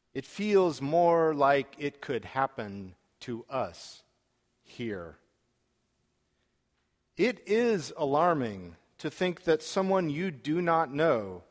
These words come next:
and who does not know you wants to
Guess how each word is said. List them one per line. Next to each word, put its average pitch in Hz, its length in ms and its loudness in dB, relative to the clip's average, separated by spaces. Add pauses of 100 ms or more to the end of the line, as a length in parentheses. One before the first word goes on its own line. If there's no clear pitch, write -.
(380)
and 113 140 -8
who 147 140 -4
does 131 320 -2
not 147 440 -2
know 156 240 0
you 120 560 -6 (680)
wants 151 640 -6
to 127 200 -12